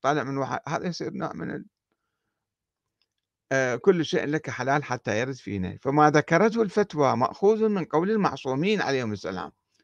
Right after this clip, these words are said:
بسرعة لزقوها بالمعصومين الآن. "والله تعالى له الحكم المطلق والمعصومون ناطقون عنه".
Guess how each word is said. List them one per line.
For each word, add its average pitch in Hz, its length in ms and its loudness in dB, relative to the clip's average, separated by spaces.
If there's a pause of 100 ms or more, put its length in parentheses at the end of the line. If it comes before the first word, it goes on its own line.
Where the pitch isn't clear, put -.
(120)
بسرعة 175 300 2
لزقوها 143 480 2
بالمعصومين 98 640 0
الآن. 90 280 -8 (640)
"والله 165 300 8
تعالى 170 460 6
له 175 160 4
الحكم 180 340 0
المطلق 208 500 0 (420)
والمعصومون 160 680 4
ناطقون 185 560 4
عنه". 175 520 4